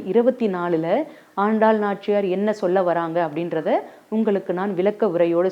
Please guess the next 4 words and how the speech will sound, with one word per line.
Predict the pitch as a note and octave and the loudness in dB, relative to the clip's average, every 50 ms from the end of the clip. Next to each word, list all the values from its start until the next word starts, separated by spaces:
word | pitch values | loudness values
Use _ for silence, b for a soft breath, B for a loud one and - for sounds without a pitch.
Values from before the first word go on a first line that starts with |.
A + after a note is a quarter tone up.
| F#3 | -2
சொல்கிறேன். | F#3 E3+ E3 D3+ D#3+ D#3+ D#3+ F#3+ C4 D#4+ - B B B B B | -4 -6 -4 -4 -2 -2 -2 0 -2 -2 -4 B B B B B
அதுவரைக்கும் | B A3 C4+ E4 E4+ D#4+ C4 B3 A#3+ B3 A#3 A3 A3 - - F#3+ | B 4 4 6 6 6 4 4 2 2 0 0 0 -2 -4 -2
உங்களிடமிருந்து | G3+ G#3+ A3 G3+ F#3+ F#3+ F#3 F3+ F3 F3 F#3+ F#3+ E3 | 0 0 2 2 2 0 0 0 0 0 0 0 0
விடைபெறுவது | D#3 E3+ E3+ E3 E3+ D#3+ D#3 D#3 D3 C#3 D#3+ | 0 0 0 0 -2 -2 -2 -2 0 0 0